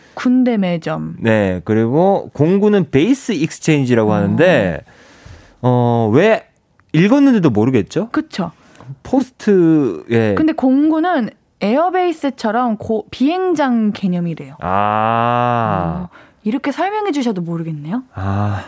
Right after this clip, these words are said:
Speaker 1: 음.
Speaker 2: 포스트는, 예, 우체국밖에 기억이 안 나가지고.
Speaker 1: 그냥
Speaker 2: 어쨌든,
Speaker 1: 그런
Speaker 2: 네.
Speaker 1: 걸로 하죠.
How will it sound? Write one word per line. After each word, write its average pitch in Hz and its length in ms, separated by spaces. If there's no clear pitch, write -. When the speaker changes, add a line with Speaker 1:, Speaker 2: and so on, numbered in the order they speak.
Speaker 1:
음. 170 580
Speaker 2:
포스트는, 131 720
예, 87 360
우체국밖에 123 680
기억이 101 240
안 78 100
나가지고. 82 560
Speaker 1:
그냥 269 260
Speaker 2:
어쨌든, 269 480
Speaker 1:
그런 302 240
Speaker 2:
네. 359 60
Speaker 1:
걸로 339 200
하죠. 294 340